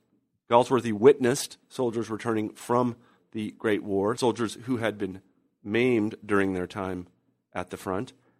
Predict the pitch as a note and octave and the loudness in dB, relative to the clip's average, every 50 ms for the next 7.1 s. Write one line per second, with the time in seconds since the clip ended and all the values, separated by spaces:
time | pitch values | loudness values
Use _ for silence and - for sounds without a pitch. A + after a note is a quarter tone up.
0 | _ _ _ - A2+ A2+ A2+ A#2+ A#2+ - - - C#3+ C#3+ C#3 C3+ C3+ - - C#3 | _ _ _ -8 -6 -4 -4 -4 -6 -8 -8 -4 0 0 2 0 0 -2 -4 -4
1 | C3 C3+ A#2+ B2+ B2+ B2+ B2+ - A2 G#2+ A2 A2+ B2+ B2 A2+ G#2+ G#2 G2+ G2+ G#2+ | -4 -4 -2 -2 -4 -4 -4 -6 -4 -2 0 0 0 -2 -4 -8 -10 -8 -2 0
2 | A2+ A2+ A#2+ B2 B2+ - - - A#2+ B2 A#2 G#2+ G#2+ A#2 C3 C3+ C#3 C3+ - - | 2 2 2 0 -2 -4 -6 -4 -2 -2 0 0 0 2 2 2 2 0 0 0
3 | A2+ B2+ B2+ A#2 A2+ - B2+ D3+ D3+ A2+ - - - - G#2+ G#2+ A2 A2+ - - | 0 0 -2 -4 -4 0 2 2 2 2 0 -6 -10 -6 -4 -4 -4 -4 -6 -6
4 | A2+ G#2+ - - G#2 A2 A2 G#2+ G#2+ G#2+ G#2 G#2+ G2+ - - G2 G2 G2 - - | -8 -8 -6 -6 -6 -4 -4 -4 -4 -4 -4 -6 -6 -6 -8 -10 -12 -12 -14 -16
5 | F2+ - - F#2 F#2 F#2+ F2+ F2 F2+ F2 D#2 F2+ F#2+ F#2+ G#2 A#2 A2 A2 A2+ A2 | -16 -12 -10 -10 -10 -10 -10 -12 -12 -12 -12 -12 -10 -6 -4 -2 0 2 2 2
6 | G#2+ A#2 A2+ - G2+ G#2+ G2+ - - - - - B2 A#2+ A2 G#2 G2 F#2+ F#2+ G2 | 2 0 -2 -4 -6 -10 -10 -10 -12 -10 -4 -2 0 0 0 0 -2 -6 -8 -10
7 | - | -12